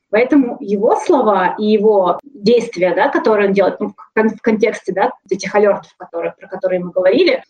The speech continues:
но это может касаться любого. Они точно так же могут написать, там, не знаю, «Нам неудобно в тикет-системе что-то», да, или «Друзья, там у вас чат-бот не отрабатывает».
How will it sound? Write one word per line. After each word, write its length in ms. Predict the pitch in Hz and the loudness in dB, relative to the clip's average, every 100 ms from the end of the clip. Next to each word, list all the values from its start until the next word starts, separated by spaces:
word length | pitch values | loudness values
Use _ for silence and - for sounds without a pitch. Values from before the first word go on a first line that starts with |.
| _ - | _ -2
но 100 | 220 | 0
это 180 | 220 | 2
может 260 | 226 226 - | 0 0 -4
касаться 460 | 214 - 220 - 196 | -6 -2 -2 -2 -2
любого. 340 | 185 180 175 | -2 -2 -4
Они 120 | 175 | -4
точно 240 | - - 196 | -4 -4 0
так 180 | 196 | 0
же 120 | 185 190 | 0 -2
могут 240 | 180 180 | -2 -6
написать, 420 | 180 - - 262 262 | -14 -6 -2 0 -2
там, 120 | 180 | -6
не 60 | 185 | -10
знаю, 220 | - 175 | -10 -6
«Нам 180 | 196 196 | -2 -2
неудобно 440 | 175 185 190 175 | -2 -2 -4 -4
в 60 | 170 | -20
тикет-системе 720 | - - - 196 - 277 277 | -20 -20 -14 -10 -2 2 2
что-то», 360 | 254 220 202 196 | 2 0 -2 -2
да, 220 | 190 226 | -2 0
или 180 | 196 165 | 0 0
«Друзья, 400 | 190 190 190 185 | -2 0 0 0
там 160 | 185 | -2
у 40 | 175 | -8
вас 140 | 170 | -8
чат-бот 460 | - 190 175 254 - | -4 -4 2 0 2
не 80 | 233 | 0
отрабатывает». 680 | 208 208 196 196 185 165 | 2 2 2 0 0 0